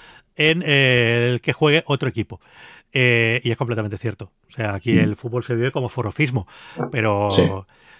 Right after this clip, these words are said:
Speaker 1: vamos, a mí me hacía mucha gracia cuando iban por los estadios preguntando la única norma complicada de entender que tiene el fútbol, que ya ves tú lo complicado que es el fuera de juego. Y nadie
Speaker 2: Sí.
Speaker 1: sabía decirte que era un fuera de juego. Eh,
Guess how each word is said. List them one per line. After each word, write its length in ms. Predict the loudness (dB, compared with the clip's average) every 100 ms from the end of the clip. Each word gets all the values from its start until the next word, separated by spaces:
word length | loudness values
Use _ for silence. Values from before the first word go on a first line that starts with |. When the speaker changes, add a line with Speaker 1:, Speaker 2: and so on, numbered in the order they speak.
| -4
Speaker 1:
vamos, 220 | 0 2
a 40 | 4
mí 40 |
me 80 | 2
hacía 160 | 2 0
mucha 240 | 0 0
gracia 440 | 0 2 2 0 -2 -20 -12
cuando 220 | -2 0
iban 160 | 0 0
por 100 | 0
los 140 | 0
estadios 420 | 0 0 2 2 0
preguntando 640 | -4 -4 0 0 0 0
la 140 | -2
única 260 | -4 -2 -2
norma 300 | 0 2 0
complicada 540 | 0 -4 0 0 0 -4
de 100 | -6
entender 340 | -4 0 0 0
que 120 | -2
tiene 160 | -2 -2
el 60 |
fútbol, 280 | -2 -4 -4
que 120 | -6
ya 80 | -6
ves 100 | -4
tú 140 | -2 -2
lo 80 |
complicado 340 | -2 -4 -4 -2
que 80 | -4
es 60 |
el 60 | -4
fuera 200 | -2 -2
de 60 |
juego. 260 | 2 2 2 -6 -20 -14
Y 120 | -6 0
nadie 240 | 2 2
Speaker 2:
Sí. 60 | 4
Speaker 1:
sabía 340 | 4 4 0 _ _
decirte 500 | -10 -4 -4 -4 -8 -6
que 140 | -2
era 100 | 0
un 60 | 0
fuera 180 | -2 -4
de 60 |
juego. 280 | -6 -8 -10 _ _ _ -20 -20 -20 -20 -20 -20 -8
Eh, 800 | -2 0 2 2 4 4 2 0